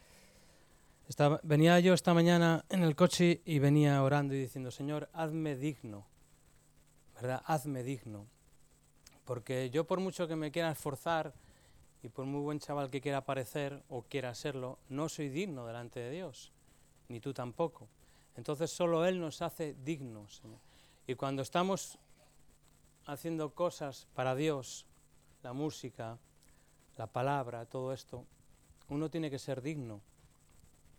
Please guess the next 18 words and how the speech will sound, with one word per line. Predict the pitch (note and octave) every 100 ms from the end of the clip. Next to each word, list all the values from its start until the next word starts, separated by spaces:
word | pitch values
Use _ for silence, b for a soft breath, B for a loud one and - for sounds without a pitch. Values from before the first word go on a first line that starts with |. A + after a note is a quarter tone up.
| _ - -
porque | A#2+ A#2+
si | A2+ C3+
no | D3+
sobro | - D#3+ E3 B2
aquí, | A2 B2+ A#2 _ - - - -
si | -
no | B2+
soy | B2+ C#3
digno | B2 C#3 C3 A#2+
delante | A#2+ A#2+ A2
de | G#2+
Dios, | A#2+ A2+
si | -
no | B2
lo | B2+
hago | B2
con | A#2+ B2
dignidad | A#2 A#2+ A#2+ A#2+ C#3+